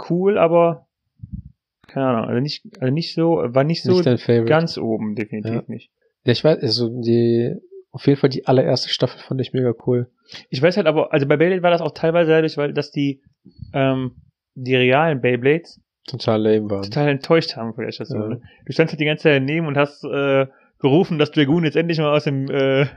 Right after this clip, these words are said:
Speaker 1: dass der Bitbeast jetzt endlich mal aus dem
Speaker 2: <laughs>
Speaker 1: Beyblade rauskommt. Und es kam halt nicht raus.
Speaker 2: Ja. Ich fand, äh, das auch immer mega enttäuschend. Ich habe auch nie ein Beyblade bekommen.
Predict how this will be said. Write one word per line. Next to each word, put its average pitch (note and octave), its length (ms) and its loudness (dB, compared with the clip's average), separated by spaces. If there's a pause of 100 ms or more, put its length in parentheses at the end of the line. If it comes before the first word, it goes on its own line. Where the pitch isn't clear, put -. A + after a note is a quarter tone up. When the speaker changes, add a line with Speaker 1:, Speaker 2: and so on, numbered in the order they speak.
(440)
Speaker 1:
dass D3+ 80 -10
der C#3 120 2
Bitbeast D3+ 320 -4
jetzt C3+ 100 -8
endlich D#3 220 -6
mal D3 140 0
aus C#3+ 100 6
dem - 140 0
Speaker 2:
<laughs> - 120 -4
Speaker 1:
Beyblade D3+ 260 4
rauskommt. F3 480 2 (360)
Und C#3 140 -10
es C3+ 100 -8
kam E3+ 180 -4
halt C#3 120 -6
nicht B2+ 140 -14
raus. A#2+ 180 -6 (480)
Speaker 2:
Ja. A#2 240 0 (400)
Ich - 160 -6
fand, C#3 320 -2
äh, A#2+ 680 2 (380)
das C#3+ 160 -6
auch B2+ 180 2
immer C3 160 0
mega A#2+ 200 2
enttäuschend. A#2+ 380 0
Ich - 60 -4
habe B2+ 140 0
auch A#2+ 180 0
nie B2+ 120 -4
ein B2 60 -6
Beyblade A#2+ 360 0
bekommen. A2+ 420 -8